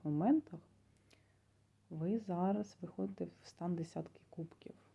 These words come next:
Тобто, дивіться, для тих, хто в парі, у вас щось кардинально змінюється.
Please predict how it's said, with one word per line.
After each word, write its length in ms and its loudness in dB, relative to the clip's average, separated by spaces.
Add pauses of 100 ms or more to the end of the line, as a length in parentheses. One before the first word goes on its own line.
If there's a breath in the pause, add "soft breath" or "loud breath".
(800)
Тобто, 380 -6
дивіться, 420 -4
для 220 0
тих, 200 -2
хто 140 -8
в 160 -10
парі, 340 -6 (1160 soft breath)
у 80 -10
вас 240 4
щось 300 -8
кардинально 580 0
змінюється. 680 2